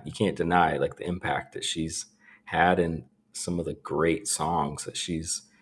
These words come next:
put out that just are fun and just carefree. And, you know, um,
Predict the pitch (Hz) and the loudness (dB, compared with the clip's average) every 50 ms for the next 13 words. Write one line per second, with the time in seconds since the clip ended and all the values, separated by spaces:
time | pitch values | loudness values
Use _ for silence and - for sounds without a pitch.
0 | _ _ _ - - 85 82 82 87 82 - - - - - 82 76 76 67 - | _ _ _ -4 0 2 4 4 4 4 4 0 -4 -8 -4 -2 0 0 0 -2
1 | - _ _ _ _ _ _ - - 131 147 170 131 101 - - - 101 95 98 | -4 _ _ _ _ _ _ 0 2 6 10 10 10 8 8 2 8 8 10 10
2 | 107 107 104 104 104 104 101 - 87 92 87 85 87 87 - - - - 98 90 | 10 10 8 8 6 4 4 4 2 2 4 4 2 0 0 -4 -2 4 6 6
3 | 90 90 - - - 95 92 92 95 95 95 95 92 90 87 80 78 78 - - | 6 6 4 2 4 4 6 6 6 6 6 6 6 6 4 4 2 -2 -6 -10
4 | - _ _ _ _ _ _ _ - 101 98 90 87 85 85 85 85 82 - - | -16 _ _ _ _ _ _ _ 0 2 4 6 6 8 8 8 6 6 2 -4
5 | - - 87 82 82 82 82 80 80 80 - | -8 -6 -4 -2 0 0 -2 -2 -4 -8 -14